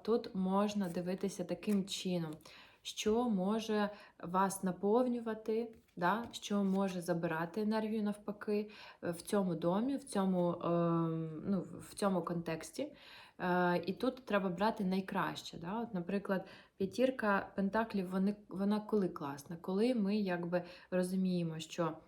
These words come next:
ось тут вже перспективи ніякої немає, тут не треба витрачати на це час. І відштовхуючись від цього, рухатися далі. Да? Тобто це якби, е, наш досвід, який ми використали, і йдемо далі.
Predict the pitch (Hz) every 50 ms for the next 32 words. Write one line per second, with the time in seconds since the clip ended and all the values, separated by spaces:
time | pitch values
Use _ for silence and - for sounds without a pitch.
0 | - _ _ _ _ _ _ _ _ _ _ - - 185 175 - - - 247 277
1 | - - - 190 180 170 170 170 160 156 147 - - 180 175 - - - - -
2 | - - 240 233 220 196 185 180 185 185 185 - 190 175 175 175 165 160 196 247
3 | 294 311 226 - 185 165 196 180 - 185 180 170 165 165 156 160 156 - 156 156
4 | - - 151 151 - 165 160 156 156 156 - - 160 - - 147 143 151 - -
5 | - - - - - - - - - 208 240 254 240 - - - 175 196 185 -
6 | - - 226 226 220 - - 180 170 170 - 175 175 170 - - - - 190 180
7 | - - 180 180 - - 233 254 285 277 269 208 185 185 202 208 - 226 214 -
8 | 196 - - 185 175 175 185 170 160 156 156 156 160 165 180 202 220 214 - 170
9 | - - - - - - 196 196 190 185 180 180 175 175 180 175 175 - - -
10 | - - _ - 175 180 180 180 180 185 196 190 175 175 180 180 175 170 165 -
11 | - 226 240 247 - - - 190 180 - 208 196 185 180 170 170 175 170 170 180
12 | 185 202 196 - - 240 240 247 - - 180 180 175 170 180 170 165 185 180 185
13 | 196 190 180 185 165 156 151 156